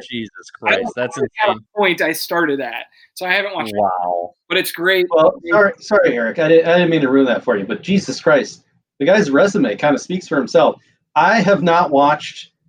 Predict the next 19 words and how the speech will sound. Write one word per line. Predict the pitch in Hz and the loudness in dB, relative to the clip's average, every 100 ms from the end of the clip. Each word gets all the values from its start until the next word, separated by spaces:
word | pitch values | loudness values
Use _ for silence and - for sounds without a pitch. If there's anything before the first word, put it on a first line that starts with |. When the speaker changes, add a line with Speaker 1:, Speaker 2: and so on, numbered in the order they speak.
| _ _ _ _ | _ _ _ _
Speaker 3:
Johnny | 127 147 170 170 | -2 0 2 2
Bananas | 165 143 143 135 123 | 2 4 2 2 0
in | 123 - | -4 -2
anything | 156 147 135 117 104 101 - - - - _ | 0 2 2 2 0 -2 -8 -14 -20 -20 _
since, | - - 127 - | -4 0 0 0
like, | 135 117 - - | 0 0 -2 -10
two | - 160 160 - - - | -8 -6 -6 -10 -18 -4
thousand | 127 123 143 135 139 131 120 113 113 - - | 0 0 0 0 0 0 2 -2 -2 -8 -4
eight. | 127 139 - _ _ | 0 0 -2 _ _
Speaker 2:
You | 220 233 | -6 0
know | 208 | 2
it's | 190 - | 2 0
positive. | 165 165 160 180 202 | -2 -2 0 -2 -2
Speaker 3:
Ish. | - - - - _ _ _ _ _ _ _ _ _ _ | -4 -12 -14 -18 _ _ _ _ _ _ _ _ _ _
So | - - - - 196 185 180 180 175 170 | -8 -6 -4 2 6 8 8 6 6 6
let's | 190 185 | 2 0
go | - 208 202 190 | 0 4 4 2
seventy-five, | 185 - 175 175 180 175 - - - 123 143 190 226 220 - _ _ | -2 -2 2 2 2 -2 -8 -2 2 4 4 4 2 -2 -8 _ _
um, | 151 139 131 123 117 113 | 0 0 2 0 0 -2